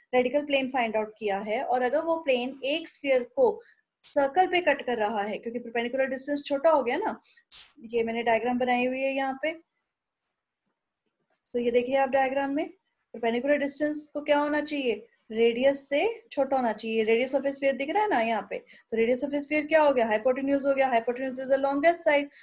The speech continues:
so in that case perpendicular जो है वो उसके बराबर नहीं आया, वो उससे क्या आ गया, छोटा आ गया। अगर वो उससे छोटी आई है value, तो इसका मतलब है कि वो उसे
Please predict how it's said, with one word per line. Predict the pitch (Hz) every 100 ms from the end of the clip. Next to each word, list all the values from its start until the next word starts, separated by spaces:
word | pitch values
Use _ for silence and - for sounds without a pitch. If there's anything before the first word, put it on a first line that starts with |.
| -
so | -
in | 254 226
that | 220 226 -
case | 285 285
perpendicular | 269 262 247 262 285
जो | 277 277
है | 285
वो |
उसके | 294 302
बराबर | 262 277 294
नहीं | 302 311
आया, | 233 190
वो | 208 254
उससे | 254
क्या | 285 277
आ | 285
गया, | 349
छोटा | 359 302 269
आ | 208
गया। | 180 - _ - -
अगर | 233
वो | 285
उससे | 302 302
छोटी | 302 285 294
आई | 302 294
है | 311 311
value, | 311 311 320
तो | 320
इसका | 254 - 247
मतलब | 214 - 277 277
है | 277
कि | 277 269
वो | 254
उसे | 240 247 349